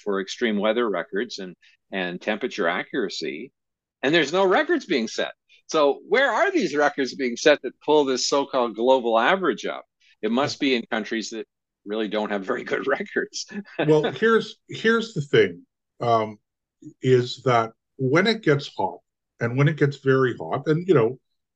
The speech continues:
Speaker 2: using s-, the Celsius here in, in Ottawa, let's say thirty-one, thirty-two degrees, thirty-three degrees,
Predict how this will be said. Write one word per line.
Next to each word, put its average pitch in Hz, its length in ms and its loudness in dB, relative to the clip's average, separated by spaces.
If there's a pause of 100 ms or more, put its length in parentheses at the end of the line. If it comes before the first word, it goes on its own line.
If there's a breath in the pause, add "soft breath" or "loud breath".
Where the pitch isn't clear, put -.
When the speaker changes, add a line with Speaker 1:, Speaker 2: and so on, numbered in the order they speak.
(140)
Speaker 2:
using 127 540 2
s-, - 260 -10
the 110 260 2
Celsius 131 640 2
here 104 260 2 (240)
in, 101 400 2
in 101 140 0
Ottawa, 101 460 2
let's 92 240 -4
say 113 200 0 (120)
thirty-one, 110 640 2
thirty-two 107 440 2
degrees, 98 540 0
thirty-three 123 520 6
degrees, 101 460 4